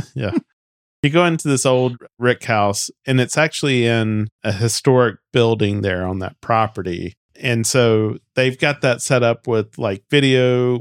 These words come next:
where you sit down, and then there's someone who comes in and gives, you know, a live presentation and stuff like that. I would say they're kinda like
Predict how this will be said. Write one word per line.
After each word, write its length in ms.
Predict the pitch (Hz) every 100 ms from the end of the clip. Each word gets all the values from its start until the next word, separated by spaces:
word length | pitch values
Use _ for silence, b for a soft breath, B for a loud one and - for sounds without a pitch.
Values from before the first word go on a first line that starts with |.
| -
where 140 | 120
you 80 | 113
sit 260 | - 120 -
down, 560 | 117 110 110 110 107
and 180 | 107 104
then 100 | 104
there's 180 | 101 101
someone 300 | - 135 131
who 120 | 123
comes 380 | 117 131 120 113
in 300 | 113 110 107
and 100 | 107
gives, 400 | 98 90 - - -
you 120 | 117
know, 280 | 101 95 92
a 20 |
live 400 | 92 110 117 110
presentation 800 | - 107 107 95 110 98 98 104
and 340 | 98 98 92 92
stuff 260 | - 101
like 140 | 95 87
that. 300 | 95 90 - _ _ -
I 60 |
would 100 | 131
say 220 | - 123 110
they're 300 | 113 117 107
kinda 320 | - 120 117
like 240 | 110 107